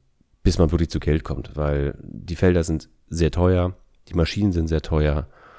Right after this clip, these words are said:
und ich glaube auch einfach, ähm, es ist einfach zu uninteressant. Daher greifen die meisten Leute, die das auch irgendwo vorstellen, zu diesem Geldtrick, um es den Zuschauern auch ansehnlicher zu machen. Modifizierte Fahrzeuge, ähm,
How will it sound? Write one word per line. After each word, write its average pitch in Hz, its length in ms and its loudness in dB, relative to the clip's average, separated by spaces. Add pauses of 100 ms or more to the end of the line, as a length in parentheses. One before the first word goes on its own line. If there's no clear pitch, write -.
(280)
und 80 140 -2
ich 80 60 0
glaube 78 200 4
auch - 80 -4
einfach, 76 440 -4
ähm, 71 220 -4
es 69 120 -8
ist 78 120 -6
einfach 76 220 -6
zu - 140 -8
uninteressant. 80 640 0
Daher 76 280 0
greifen 78 360 -4
die 80 60 -2
meisten 76 600 -2
Leute, 76 420 -2
die 80 100 -4
das 76 220 -4
auch 71 160 -8
irgendwo 76 440 -4
vorstellen, 104 720 2 (580)
zu - 160 0
diesem 113 260 2
Geldtrick, - 800 0 (200)
um 90 500 4
es 85 140 -2
den 82 140 -2
Zuschauern 80 540 0
auch 73 320 -2
ansehnlicher 80 520 -2
zu - 120 -8
machen. 69 340 -6 (680)
Modifizierte 80 580 -2
Fahrzeuge, 71 840 -2
ähm, 73 380 -4